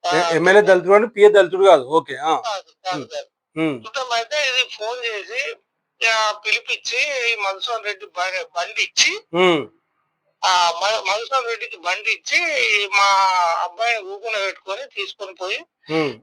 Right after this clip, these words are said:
Speaker 1: పోలీస్ స్టేషన్ లో పోయిన తర్వాత నాకు ఇన్ఫర్మేషన్ తెలిసి
Speaker 2: ఉమ్.
Speaker 1: నేను పోయినా సార్, నేను పోయినా.
Speaker 2: ఉమ్.
Speaker 1: పోయిన తర్వాత
Speaker 2: ఉమ్.
Speaker 1: "సార్, మా అబ్బాయిని ఎందుకు తీసుకొచ్చారు,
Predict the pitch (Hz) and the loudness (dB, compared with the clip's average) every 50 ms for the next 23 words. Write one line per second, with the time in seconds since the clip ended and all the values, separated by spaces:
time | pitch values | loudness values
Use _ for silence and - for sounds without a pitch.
0 | _ _ - 190 214 254 262 - - - 233 208 190 208 214 208 220 240 277 302 | _ _ -8 -4 -2 -2 -2 -2 -4 -4 -4 -4 -2 0 0 0 2 2 2 2
1 | 294 285 269 254 120 123 123 - _ - 202 208 226 254 247 247 233 214 214 214 | 4 4 2 2 2 0 -2 -4 _ 0 0 0 2 0 -2 -2 -2 0 0 0
2 | 208 208 262 262 240 202 185 190 208 226 247 262 254 254 277 247 202 - _ _ | 0 0 0 -2 0 0 2 2 4 4 2 2 0 -4 -6 -8 -8 -10 _ _
3 | _ _ _ - - - - - _ - 185 202 208 240 247 254 247 240 233 214 | _ _ _ -20 -20 -20 -20 -12 _ -6 -6 -4 -4 -2 -2 -2 -2 -2 -2 0
4 | 226 226 196 180 170 185 196 208 - - - 294 330 349 349 - 156 170 175 170 | 0 -2 -2 -2 -2 -4 -4 -4 -6 -8 -8 -8 -8 -10 -8 -2 0 2 2 4
5 | 151 - - - 233 226 214 196 - - 156 139 - _ _ - 185 196 214 233 | 2 0 -2 -2 -4 -4 -4 -4 -6 -8 -12 -14 -16 _ _ -14 -10 -8 -6 -6
6 | 226 214 214 208 196 156 139 - - _ _ - 160 170 175 170 151 127 110 104 | -4 0 0 0 0 0 -2 -6 -8 _ _ -6 -2 0 0 0 0 -4 -8 -14
7 | _ _ - 185 196 233 277 294 277 277 262 254 247 240 247 240 240 233 - 262 | _ _ -2 0 2 2 2 2 0 0 0 -2 0 0 2 2 0 0 0 0
8 | 285 339 359 359 - - _ _ _ 151 156 160 147 135 123 _ _ _ _ _ | 0 2 2 0 0 -4 _ _ _ -10 -8 -8 -8 -10 -12 _ _ _ _ _
9 | _ _ _ _ _ _ _ _ _ - - - 214 226 233 240 233 226 220 208 | _ _ _ _ _ _ _ _ _ -10 -4 -2 0 0 2 2 2 2 4 2
10 | 190 - 214 226 240 240 233 202 202 214 214 220 220 208 - - - 190 180 - | 2 0 0 -2 -2 0 -2 -4 -6 -8 -8 -6 -6 -6 -6 -8 -10 -10 -10 -10
11 | - 180 175 208 | -12 -14 -12 -10